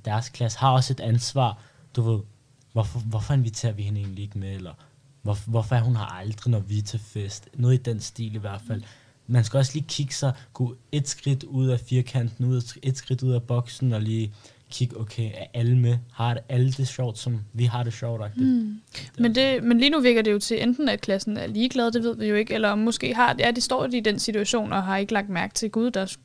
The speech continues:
Speaker 2: der er nogen, vi slet ikke har med." Er der noget, hende her selv kan gøre for, at de måske lige får øjnene op for hende, eller s-,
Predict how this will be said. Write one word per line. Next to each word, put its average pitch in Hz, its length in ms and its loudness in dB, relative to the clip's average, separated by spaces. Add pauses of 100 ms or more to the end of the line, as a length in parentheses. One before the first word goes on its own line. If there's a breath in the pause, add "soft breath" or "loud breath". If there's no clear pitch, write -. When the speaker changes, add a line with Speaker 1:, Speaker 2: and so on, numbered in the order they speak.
(120)
Speaker 2:
der 214 60 0
er 202 60 2
nogen, 202 260 2
vi 240 60 2
slet 220 240 -2
ikke 208 100 -4
har 214 80 -2
med." 208 240 4 (600 loud breath)
Er 240 60 10
der 226 100 6
noget, 226 440 8 (240)
hende 247 320 6
her 247 180 4 (300)
selv - 280 2
kan - 200 -10
gøre 190 260 4
for, 208 340 2 (220)
at 214 160 2
de 226 80 6
måske 214 260 4
lige 220 180 2
får 233 180 0
øjnene 240 320 4
op 240 160 2
for 233 140 2
hende, 233 320 4
eller 208 240 -2
s-, - 160 -4